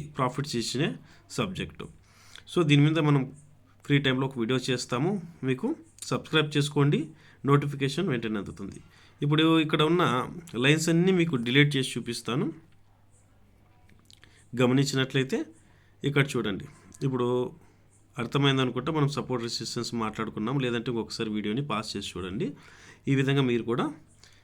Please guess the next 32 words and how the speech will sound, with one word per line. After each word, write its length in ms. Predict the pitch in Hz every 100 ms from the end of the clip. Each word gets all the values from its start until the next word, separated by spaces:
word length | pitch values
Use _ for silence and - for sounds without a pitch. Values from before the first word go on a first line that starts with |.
| _ 135
ఈ 40 | 143
విధంగా 220 | 151 143
చూడండి, 260 | 127 104 98 -
ఇది 100 | 151
ఒక 120 | 151 151
ట్రెండ్ 200 | 120 113
అనమాట, 340 | 104 90 90 82 82 123
అప్ 120 | -
ట్రెండ్, 260 | 110 98 85 85 - - - - -
but 120 | 147 147
ఇది 100 | 139
ఇంచుమించు 440 | 135 139 139 135 254 320 - _ - - _ _ _ _ _ _ _ _ _ -
సెవెంటీ 300 | - 135 131 131
ఫైవ్ 140 | 131 120
డిగ్రీ 180 | 120 120
యాంగిల్లో 320 | 113 104 98
ఉంది. 120 | 90 - 135
ఇలాంటి 240 | 156 156 165
సెవెంటీ 240 | 147 151 170
ఫైవ్ 140 | 165 160
డిగ్రీలో 320 | 156 151 156
ఉన్న 100 | 143 120 -
ట్రెండ్ 240 | 127 135 156 294 - - - 117
బ్రేక్ 240 | 131 170 160
అయితే 140 | 143 127
కనుక 160 | 135 160
మంచి 260 | 135 143 220 330 - - - - - -
ఆపర్చునిటీ 460 | 131 147 139 127 135 165
మనకు 200 | 135 127
దొరుకుతుంది 420 | 113 107 - 98 101
అనమాట. 300 | 87 - - - - - 131
బాగా 200 | 139 147